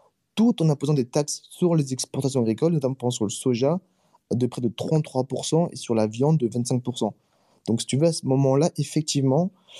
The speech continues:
euh, ils dévaluent la monnaie. Alors, c'est, en fait, ils dévaluent la monnaie, donc on peut se dire, « Ah, ça augmente l'inflation »,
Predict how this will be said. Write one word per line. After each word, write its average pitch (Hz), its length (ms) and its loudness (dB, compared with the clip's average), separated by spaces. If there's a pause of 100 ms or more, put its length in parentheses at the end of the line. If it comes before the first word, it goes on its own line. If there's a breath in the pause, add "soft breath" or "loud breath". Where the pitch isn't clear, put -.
(280 loud breath)
euh, 120 340 4
ils 123 160 -8 (440)
dévaluent 127 240 0
la 127 80 2
monnaie. 139 240 2
Alors, 110 220 0
c'est, - 220 -12 (500)
en 131 80 -6
fait, 156 140 -2
ils 131 60 -8
dévaluent 151 280 2
la 139 80 2
monnaie, 156 220 2
donc 143 140 -6
on 117 40 -20
peut 127 120 -2
se 120 60 -6
dire, « - 160 -10
Ah, 151 120 0
ça 113 240 0
augmente 127 220 -2
l'inflation », 127 440 0